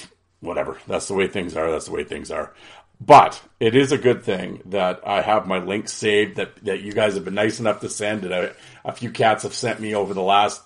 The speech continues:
you know, year. "Oh, you should read this article, do this top ten, here's a list." You know, I know Tim's on the edge of a seat. He, I haven't had a list for a couple episodes, and I'm, I'm sure he's been,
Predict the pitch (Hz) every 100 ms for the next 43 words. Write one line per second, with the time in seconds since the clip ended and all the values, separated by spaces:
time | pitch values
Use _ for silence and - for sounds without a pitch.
0 | - 101 92 85 98 101 104 101 - -
1 | - - 123 127 110 110 123 123 123 -
2 | 110 104 - 98 85 110 117 120 - 107
3 | 107 110 98 85 131 117 113 120 101 -
4 | - - - - - 110 101 95 104 120
5 | 131 180 - 160 160 127 117 127 123 98
6 | - 135 98 113 101 131 147 123 101 113
7 | 143 120 95 107 92 95 95 - 98 98
8 | 95 98 98 - 98 98 90 123 107 110
9 | 104 104 95